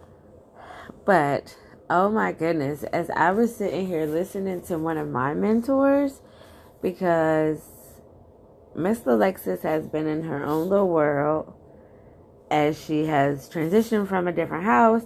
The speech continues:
to a new house. I'm thankful. It's, it's just a lot going on. So, excuse my absence.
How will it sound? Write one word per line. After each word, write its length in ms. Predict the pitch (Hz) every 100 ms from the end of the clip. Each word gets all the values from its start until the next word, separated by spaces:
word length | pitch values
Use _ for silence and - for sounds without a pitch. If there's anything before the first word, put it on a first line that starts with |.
| -
to 140 | 151
a 60 | 143
new 260 | 202 247
house. 580 | 226 202 196 190 196 - - - - - - -
I'm 200 | 135 160
thankful. 880 | - 254 247 - 226 220 214 214 208 -
It's, 400 | 147 - - -
it's 160 | - 160
just 240 | 156 147
a 80 | 143
lot 340 | 143 196 160 170
going 320 | 175 160 156
on. 380 | 143 123 147 -
So, 420 | - 151 131 139 - - -
excuse 640 | 156 156 - 202 202 190
my 200 | 175 160
absence. 840 | - 160 156 - - - - -